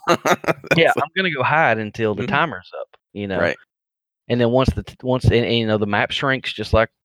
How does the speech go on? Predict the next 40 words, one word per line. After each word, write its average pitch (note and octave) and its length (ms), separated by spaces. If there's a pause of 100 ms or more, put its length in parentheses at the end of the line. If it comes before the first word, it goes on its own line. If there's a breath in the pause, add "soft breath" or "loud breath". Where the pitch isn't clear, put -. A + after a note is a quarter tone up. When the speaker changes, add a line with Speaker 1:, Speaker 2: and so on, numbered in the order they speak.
Speaker 2:
any A#2 220
other A#2 140
Battle A#2 260
Royale. G2+ 500
The D#2+ 120
map F#2+ 220
Speaker 1:
Okay. - 100
Speaker 2:
shrinks A2 260
down, G#2 400 (220)
you A2 160
know, F#2 180
more G#2+ 240
and A2 80
more G#2+ 220
every G#2+ 200 (100)
couple G#2+ 260
minutes G2 340
or F2 60
whatever. F2 360
I F2+ 40
don't D#2 100
know E2 100
exa-, D#2 300
the F2+ 100
exact E2 360
timing, E2+ 400
but E2+ 140
it, - 120
but F2+ 100
it - 100
shrinks - 500 (1040 loud breath)
until C#3 460
there A#2 340
is, A2 680
I - 220
wanna B2 260
say G#2 340 (320)
twelve D3 720
or E2+ 60
fifteen C#3 600